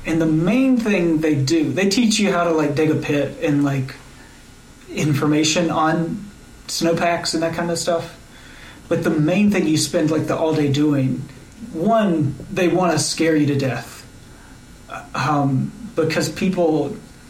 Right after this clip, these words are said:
people die in avalanches not because of their inability to read the conditions, but because of their inability to make good decisions. Uh,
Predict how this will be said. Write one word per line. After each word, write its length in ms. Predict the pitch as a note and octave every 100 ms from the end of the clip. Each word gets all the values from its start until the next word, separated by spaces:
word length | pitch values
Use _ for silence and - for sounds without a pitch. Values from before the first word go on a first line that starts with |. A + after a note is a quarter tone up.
| - - - - -
people 280 | F#3+ F3+
die 220 | D3 D#3+ D#3
in 80 |
avalanches 580 | D3 D3+ D#3 D3+ D#3 C3
not 320 | D3 D#3 D#3
because 320 | D#3+ C3 D#3 C#3+
of 140 | C3
their 120 | C#3+
inability 580 | D3 D3+ C#3 D3 C#3+ D3
to 100 | C#3+
read 240 | C#3+ D3+ C#3
the 60 |
conditions, 840 | C#3 D3 C#3 D#3 F3+ E3+ E3 D#3+ - - - - -
but 100 | D3
because 240 | D3 C#3
of 80 | C#3+
their 140 | D3
inability 540 | E3+ D3+ C3+ D3 C#3 C3+
to 80 |
make 220 | C#3 C#3 -
good 180 | C#3
decisions. 920 | C3 C3 D3 D3 - F3 F#3 - - - - - - - - -
Uh, 480 | C#3+ C#3+ C#3 C3+